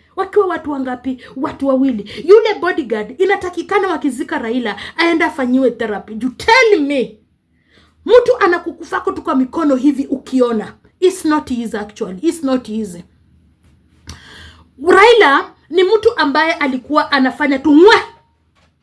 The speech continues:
Mtu tu akiamuka tu afanye tu, leo tu ako, eh, eh, watu wanatoka nje.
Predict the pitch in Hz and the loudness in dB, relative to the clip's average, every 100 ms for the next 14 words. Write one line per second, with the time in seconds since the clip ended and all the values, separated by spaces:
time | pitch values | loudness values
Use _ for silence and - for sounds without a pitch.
0 | _ _ _ _ _ _ - 427 523 523 | _ _ _ _ _ _ 2 4 6 4
1 | 494 427 - 359 370 415 330 392 - 359 | 2 0 2 2 2 -2 -2 -4 -2 0
2 | 349 349 339 415 415 403 311 311 254 349 | -2 -2 2 2 4 0 -2 -4 -4 -6
3 | - 622 622 - - - - _ _ - | 0 0 -2 -8 -2 -2 -2 _ _ -12
4 | 262 330 330 285 220 269 262 202 208 196 | -6 -6 -4 -8 -6 -10 -10 -8 -8 -10